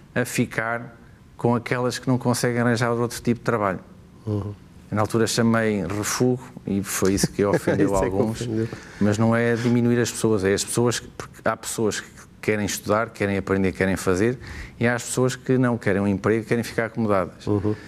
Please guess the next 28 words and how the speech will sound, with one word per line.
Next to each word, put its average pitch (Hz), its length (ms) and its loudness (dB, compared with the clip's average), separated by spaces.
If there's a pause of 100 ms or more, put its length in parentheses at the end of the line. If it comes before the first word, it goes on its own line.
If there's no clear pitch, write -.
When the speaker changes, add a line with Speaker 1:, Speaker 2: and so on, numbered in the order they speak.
(320)
Speaker 1:
E 101 100 2
eu 107 100 2
temo 139 420 -2
que - 140 -10
se - 140 0
nós 117 340 2
não, 110 300 2
e 104 100 2
nós, 117 360 2
organizações, 101 880 0
temos 95 240 0
um 95 60 -2
papel 90 340 -2
fundamental 95 580 0
nisso, 110 400 -4
é 95 100 2
as 90 80 2
faculdades, 101 840 -2 (360)
a 87 100 -2
capacitar, 123 840 -2 (260)
mas 120 140 2
somos 123 300 2
nós 131 180 2
também 131 280 2
a 135 40 -4
capacitar, 135 600 -2
não 107 120 -4
podemos, 117 480 0